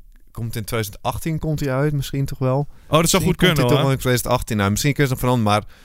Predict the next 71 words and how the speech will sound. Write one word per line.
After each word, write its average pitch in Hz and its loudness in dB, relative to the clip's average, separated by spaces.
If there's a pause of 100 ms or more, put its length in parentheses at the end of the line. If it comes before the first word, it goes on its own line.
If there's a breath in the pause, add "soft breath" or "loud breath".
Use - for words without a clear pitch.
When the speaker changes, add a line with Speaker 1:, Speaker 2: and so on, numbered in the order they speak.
(240 soft breath)
Speaker 1:
het 117 -2
spel 135 4
is 123 2
wel 135 2
echt - -2
zo 135 4
gigantisch. 123 0
Misschien - 2
dat 117 -2
ze - -4
daar 120 2
gewoon 113 2
minder 117 2
tijd 120 2
aan 113 0
willen 104 0
steden. 107 -2
Die 107 -6
crashes, 123 0
dat 107 -4
ze 107 -4
denken 107 0
gewoon, 113 0
"Ja, 101 0
ik 104 -2
wil 101 -2
gewoon 104 -2
die 101 -2
stunts. 175 2
Dat 123 -4
is 107 -6
het 110 -8
belangrijkste." 107 2
Speaker 2:
Maar 127 2
Speaker 1:
En - 2
Speaker 2:
is - 6
Speaker 1:
niet 170 2
Speaker 2:
het - 2
ook 151 2
Speaker 1:
crashen. 151 2
Speaker 2:
meer 147 4
een 139 2
serieuzere 147 4
race 127 2
game? 143 2 (160)
Want 127 2
dan, 139 2
eh, 131 2
maken 127 0
st-, - -4
eh, 98 -4 (300)
crashes 131 0
ook 120 0
ni-, 123 0
minder 135 4
uit, 127 2
zeg 117 -4
maar. 110 -4 (260 loud breath)
Heb - 0
je 139 2
simulatiegames 127 2
zoals 123 0
Gran 127 0
Turismo 120 0
en 110 0
zo. 113 0
Mensen 120 0
die 127 0
willen 123 2
er 113 -2
echt 123 0